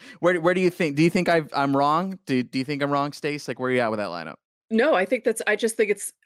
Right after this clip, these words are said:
Speaker 2: unbelievable that Gleyber, because of all those other guys, would be so far down because he was one of their
Speaker 1: Yeah.
Speaker 2: best hitters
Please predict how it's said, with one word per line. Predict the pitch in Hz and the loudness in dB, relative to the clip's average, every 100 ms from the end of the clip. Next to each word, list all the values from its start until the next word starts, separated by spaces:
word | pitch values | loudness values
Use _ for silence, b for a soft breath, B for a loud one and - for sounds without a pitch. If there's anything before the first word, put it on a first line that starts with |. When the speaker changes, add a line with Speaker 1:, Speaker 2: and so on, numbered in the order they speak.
| - | -6
Speaker 2:
unbelievable | 214 208 196 202 220 202 175 | -4 0 2 2 2 2 2
that | 175 | 2
Gleyber, | 175 170 180 180 170 | 2 2 4 2 2
because | 151 160 185 180 | -2 -8 -8 -2
of | 175 | 0
all | |
those | 170 165 | 2 4
other | 175 165 | 4 4
guys, | 165 160 175 | 2 0 -2
would | 180 151 | -4 -10
be | 165 | -8
so | - - 170 | -4 2 2
far | 170 165 | 2 0
down | 156 160 160 180 | 0 -2 -2 -4
because | 180 175 180 | -4 -6 -4
he | 175 | -4
was | 165 | -2
one | 170 165 | 0 2
of | |
their | 165 | 2
Speaker 1:
Yeah. | 151 | 0
Speaker 2:
best | 165 160 - - | -2 -2 -6 -12
hitters | - 202 180 208 - | -4 -2 0 -4 -6